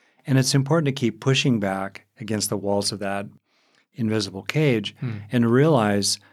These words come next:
Speaker 1: that they're scared too. They're worried too. They're tired of being scared too. They're tired of you being scared too.
Speaker 2: Yeah, I think that's a big one.
Speaker 1: That's going on over there.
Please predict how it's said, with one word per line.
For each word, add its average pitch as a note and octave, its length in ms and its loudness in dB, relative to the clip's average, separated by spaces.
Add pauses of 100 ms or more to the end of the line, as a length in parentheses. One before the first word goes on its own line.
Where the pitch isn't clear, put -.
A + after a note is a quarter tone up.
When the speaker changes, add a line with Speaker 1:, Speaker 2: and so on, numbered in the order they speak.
(140)
Speaker 1:
that A#2 360 -2 (160)
they're A2 220 0
scared G2 420 -4
too. F2+ 460 -8
They're A2+ 280 0
worried G2+ 420 -2
too. F#2+ 520 -6
They're B2+ 180 2
tired C#3 440 2
of A2+ 80 2
being F2+ 240 -8
scared E2+ 420 -10
too. F2+ 420 -12
They're C3+ 160 2
tired C3+ 380 0
of C#3 160 4
you C3 320 4
being F#2 300 -2
scared E2+ 440 -12
too. E2+ 340 -12 (140)
Speaker 2:
Yeah, G#2+ 240 0
I G#2+ 80 -2
think A2+ 160 -4
that's A2+ 160 -6
a G#2 40 -10
big G2+ 200 -6
one. G2 380 -10
Speaker 1:
That's C3 260 2
going C3 360 4
on C#3 180 4
over F#2+ 220 0
there. F2 380 -6